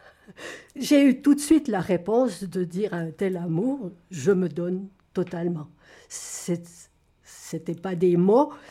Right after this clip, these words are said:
c'était, c'était comme ça, une, oui, une certitude comme ça. Un amour, euh, que je recevais, un amour que je redonnais. Et à partir de ce jour-là, donc je commençais l'école secondaire chez les Ursulines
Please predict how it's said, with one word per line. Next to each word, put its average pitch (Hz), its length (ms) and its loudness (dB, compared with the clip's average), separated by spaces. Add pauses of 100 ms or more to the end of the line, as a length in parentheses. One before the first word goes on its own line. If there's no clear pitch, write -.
c'était, 175 640 -4 (640)
c'était 196 360 -4
comme 165 220 -10
ça, - 300 -10
une, 170 160 -8 (500)
oui, 180 260 -8 (120)
une 226 140 4
certitude 202 800 -6 (340)
comme 165 180 -4
ça. 190 260 -12 (1080)
Un 170 200 0
amour, 214 600 4
euh, 156 480 -4 (280)
que 185 120 0
je 156 80 -2
recevais, 170 680 -4
un 165 220 -2
amour 165 380 -4
que 160 120 -10
je 151 120 -10
redonnais. 156 540 -6 (880)
Et 262 160 6
à 247 100 2
partir 226 380 -2
de 240 40 -12
ce 233 140 -2
jour-là, 226 440 0 (720)
donc 202 240 -4
je 185 100 -2
commençais 262 540 4
l'école 202 360 0
secondaire 202 480 0
chez 180 140 -6
les 170 240 -4
Ursulines 254 680 -2